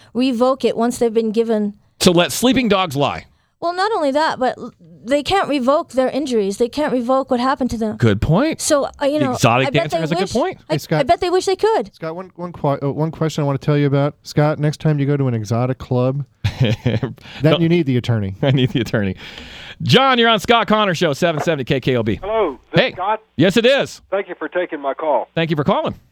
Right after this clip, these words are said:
Speaker 4: Uh, now, my uncle, Stephen G. Abbey,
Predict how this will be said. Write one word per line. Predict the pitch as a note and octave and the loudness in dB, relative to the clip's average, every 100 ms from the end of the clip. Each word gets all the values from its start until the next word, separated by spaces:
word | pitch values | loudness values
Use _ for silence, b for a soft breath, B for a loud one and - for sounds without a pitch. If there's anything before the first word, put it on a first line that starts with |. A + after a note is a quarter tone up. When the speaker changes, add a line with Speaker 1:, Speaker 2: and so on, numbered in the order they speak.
| _ | _
Speaker 4:
Uh, | D#3+ D#3 C#3 A#2 - B B B B _ | 2 4 4 0 -4 B B B B _
now, | E3+ E3+ D3+ - - | 4 6 6 2 -4
my | G3 A3 | 0 2
uncle, | A3 - D3+ C3+ _ _ _ | 2 0 -4 -6 _ _ _
Stephen | - G#3 F3 E3 | -6 -4 -6 -4
G. | F3 E3 | -2 2
Abbey, | D#3+ C3+ B2 | 2 0 -6